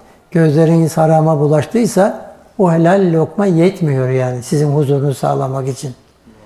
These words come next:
Gözünüzün haramı midenizin helaline karışıyor. Orayı da etkiliyor.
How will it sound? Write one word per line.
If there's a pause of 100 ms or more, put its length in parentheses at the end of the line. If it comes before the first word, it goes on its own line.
(200)
Gözünüzün
haramı (500)
midenizin
helaline
karışıyor. (420)
Orayı
da
etkiliyor.